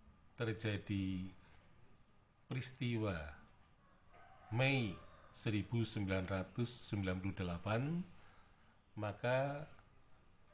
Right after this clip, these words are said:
Orde Baru yang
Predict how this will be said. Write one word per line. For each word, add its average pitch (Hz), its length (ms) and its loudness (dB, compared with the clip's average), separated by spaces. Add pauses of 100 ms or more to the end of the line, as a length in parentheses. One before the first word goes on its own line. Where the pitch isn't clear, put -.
(280)
Orde 123 160 2
Baru 117 480 6 (1040)
yang 101 480 0